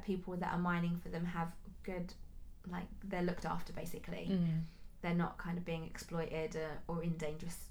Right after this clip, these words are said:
Speaker 1: situations. So it's checking in. I think more people are becoming aware of that. I know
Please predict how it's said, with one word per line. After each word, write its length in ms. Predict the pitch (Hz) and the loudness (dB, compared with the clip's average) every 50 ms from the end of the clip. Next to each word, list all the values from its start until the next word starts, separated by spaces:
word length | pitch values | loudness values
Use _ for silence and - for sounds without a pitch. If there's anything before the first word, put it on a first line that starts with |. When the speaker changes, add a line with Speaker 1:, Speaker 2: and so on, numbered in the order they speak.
| - - - - | -8 -6 -6 -6
Speaker 1:
situations. 920 | - - - - - 175 156 165 - - - 202 196 196 196 196 185 - - - - - - - - - - - | -6 -6 -6 -4 -2 0 0 0 0 -2 -4 -4 -4 -4 -4 -4 -4 -6 -6 -8 -8 -8 -8 -8 -8 -10 -10 -6
So 140 | - - 202 | -4 -2 -2
it's 160 | - - - | -2 -2 -2
checking 360 | - - 208 196 - 196 190 | -2 0 0 0 0 0 0
in. 120 | 180 170 175 | 2 2 2
I 60 | 175 | 2
think 180 | 175 208 196 196 | 2 0 0 2
more 140 | 190 190 | 2 2
people 580 | 185 190 202 185 175 - - 170 170 165 165 - | 2 2 0 0 0 0 0 0 2 2 2 2
are 80 | - 165 | 2 0
becoming 500 | 170 - 175 175 - - 175 175 170 170 | 0 0 -2 -2 0 2 4 4 4 4
aware 320 | 170 170 170 - - 175 175 | 4 2 2 2 2 2 2
of 120 | 175 175 | 0 2
that. 160 | - 170 165 - | 2 2 4 4
I 60 | 180 | 2
know 220 | 180 185 185 180 | 2 2 2 2